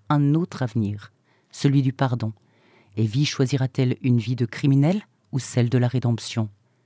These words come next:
Et puis, il y a Alison Harrison, une riche héritière qui débarque à New York pour enterrer son père. Elle a vingt-six ans et tout pour réussir, mais elle gâche son existence.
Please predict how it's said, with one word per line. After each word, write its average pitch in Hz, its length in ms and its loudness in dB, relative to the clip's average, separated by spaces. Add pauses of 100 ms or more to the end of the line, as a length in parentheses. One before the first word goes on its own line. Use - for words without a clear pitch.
(420)
Et 127 80 8
puis, 226 360 2 (140)
il 160 180 4
y 165 80 6
a - 20 6
Alison 170 400 4
Harrison, 143 640 2
une 185 160 8
riche 202 420 4
héritière 170 460 0
qui - 120 -4
débarque 151 360 2
à 160 40 4
New 170 100 4
York 214 280 0
pour 180 180 0
enterrer 175 300 2
son 156 220 0
père. 123 440 -4 (380)
Elle 135 120 4
a 135 60 6
vingt-six 147 520 2
ans 156 200 2 (140)
et 135 100 0
tout - 220 -2
pour - 220 -6
réussir, 143 580 0 (400)
mais 165 120 4
elle 165 180 4
gâche 143 260 4
son 143 160 2
existence. 131 720 -2